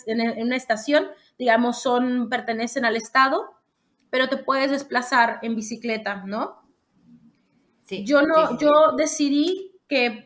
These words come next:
Speaker 1: que mi trabajo, digamos, de entrenadora personal, yo a veces con la pandemia tu-, tenía que desplazarme a los parques para entrenar a la gente.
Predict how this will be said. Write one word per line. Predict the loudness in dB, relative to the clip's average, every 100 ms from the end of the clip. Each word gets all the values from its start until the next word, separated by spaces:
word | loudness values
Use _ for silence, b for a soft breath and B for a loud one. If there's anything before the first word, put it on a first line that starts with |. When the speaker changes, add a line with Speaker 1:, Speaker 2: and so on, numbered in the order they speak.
| -4
Speaker 1:
que | -2
mi | -2
trabajo, | 0 2 4 2 2 0
digamos, | 2 0 0
de | -2
entrenadora | -2 -2 0 2 0 0
personal, | -2 0 0 2 0 -2 -12 _ _
yo | 2 4
a |
veces | 4 0 -8 _
con | 0 2
la | 2
pandemia | 0 2 0 0
tu-, | -2
tenía | -4 -4 0
que | 0
desplazarme | 0 -4 -2 0 0 0
a |
los | 0 -4 -2
parques | 2 2 0 -4 -4
para | -4 -4
entrenar | -4 -2 0
a | 0
la | 0
gente. | 0 0 0 -2 -8